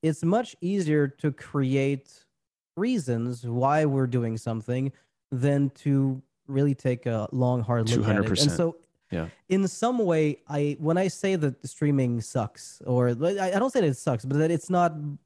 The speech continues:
Speaker 1: very meaningful.
Speaker 2: Yeah.
Speaker 1: Uh, what I mean
Speaker 2: Meaningful
Speaker 1: is
Speaker 2: for you, right? I, I
Speaker 1: Sure,
Speaker 2: guess maybe
Speaker 1: right. For,
Speaker 2: too.
Speaker 1: for me,
Speaker 2: Yeah.
Speaker 1: it definitely, I have to, <laughs> I have to specify that. Um, i-, is that I can think of a lot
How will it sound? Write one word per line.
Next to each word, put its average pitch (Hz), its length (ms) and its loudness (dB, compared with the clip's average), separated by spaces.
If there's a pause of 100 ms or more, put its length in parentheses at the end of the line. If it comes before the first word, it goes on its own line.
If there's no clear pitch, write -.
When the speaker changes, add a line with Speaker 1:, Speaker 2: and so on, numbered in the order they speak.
(300)
Speaker 1:
very 147 340 2
meaningful. 131 680 0 (160)
Speaker 2:
Yeah. - 160 -10 (180)
Speaker 1:
Uh, 117 300 2
what 151 180 2
I 165 60 4
mean 151 140 8
Speaker 2:
Meaningful 165 240 8
Speaker 1:
is 143 100 2
Speaker 2:
for 147 100 2
you, 120 400 4
right? 127 300 2
I, 113 160 2
I 110 60 2
Speaker 1:
Sure, 107 120 0
Speaker 2:
guess 135 240 0
maybe 180 80 -2
Speaker 1:
right. 131 300 0
For, 185 120 -4
Speaker 2:
too. 160 60 -4
Speaker 1:
for 160 200 0
me, 147 160 4
Speaker 2:
Yeah. 120 240 0
Speaker 1:
it 107 120 -8
definitely, 127 360 0
I 110 40 2
have 131 220 0
to, 110 240 -4 (320)
<laughs> - 240 -2
I 175 40 -4
have 175 200 -2
to 143 120 -2
specify 131 680 -4
that. 117 260 -6 (600)
Um, 110 340 0 (1000)
i-, 175 180 -14
is 165 160 2
that 165 240 0 (460)
I 156 440 4 (260)
can 180 200 0
think 208 340 -4
of 139 260 0 (120)
a 147 40 0
lot 147 460 2